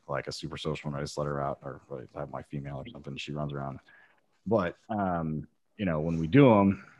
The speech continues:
uh, kind of like, I kind of open up and I say, you know, everybody in here, like, the big word in admin and the big word in supervision is liability. And the vast majority of liability is sitting in this room looking at me.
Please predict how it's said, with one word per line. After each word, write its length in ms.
uh, 280
kind 120
of 60
like, 120
I 80
kind 180
of 80
open 260
up 220
and 80
I 40
say, 220
you 120
know, 100
everybody 440
in 120
here, 220
like, 180
the 60
big 260
word 500
in 140
admin 760
and 160
the 60
big 220
word 240
in 80
supervision 540
is 140
liability. 800
And 420
the 120
vast 500
majority 500
of 100
liability 500
is 120
sitting 220
in 60
this 160
room 120
looking 280
at 160
me. 160